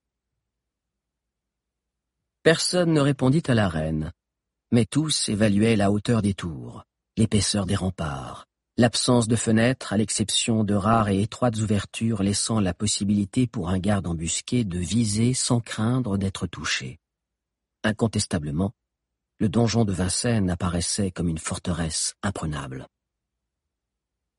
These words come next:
Ce château sera ma nouvelle résidence », précisa Mordelia. « Et pour vous, la dernière. »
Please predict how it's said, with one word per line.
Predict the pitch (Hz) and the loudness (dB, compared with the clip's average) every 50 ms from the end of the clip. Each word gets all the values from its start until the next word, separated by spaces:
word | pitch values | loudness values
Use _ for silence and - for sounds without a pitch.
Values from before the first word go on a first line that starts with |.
| _ _ _ _ _ _ _ _ _ _ _ _ _ _ _ _ _ _ _ _ | _ _ _ _ _ _ _ _ _ _ _ _ _ _ _ _ _ _ _ _
Ce | - - 302 | 0 2 4
château | 254 - 285 269 - 294 302 | 4 4 2 2 2 2 2
sera | 262 - 277 240 220 240 247 | 4 4 4 6 6 6 6
ma | 220 214 | 6 6
nouvelle | 208 214 247 294 285 311 294 254 | 6 6 6 6 6 6 6 6
résidence », | 233 233 196 175 160 123 113 110 98 95 98 95 92 - - - - - - _ _ _ _ | 6 4 4 4 4 4 4 2 2 0 0 -2 -2 -2 -2 -4 -4 -6 -8 _ _ _ _
précisa | - - 90 - - 90 95 87 | -10 -8 -6 -6 -2 0 0 0
Mordelia. « | 92 90 82 80 85 80 82 82 80 80 82 - _ _ _ _ _ _ _ _ _ _ _ _ | 0 0 0 -2 -4 -2 -2 -2 -4 -4 -6 -10 _ _ _ _ _ _ _ _ _ _ _ _
Et | - 220 - | -2 -2 0
pour | - 190 196 185 180 160 | 2 2 2 2 4 2
vous, | 151 156 165 175 185 - _ _ _ _ _ _ _ _ _ - | 4 4 2 2 0 -2 _ _ _ _ _ _ _ _ _ 4
la | 147 165 | 6 6
dernière. » | 180 220 220 220 214 196 175 139 113 90 64 58 - - | 8 8 8 8 8 6 6 6 4 0 -4 -8 -12 -16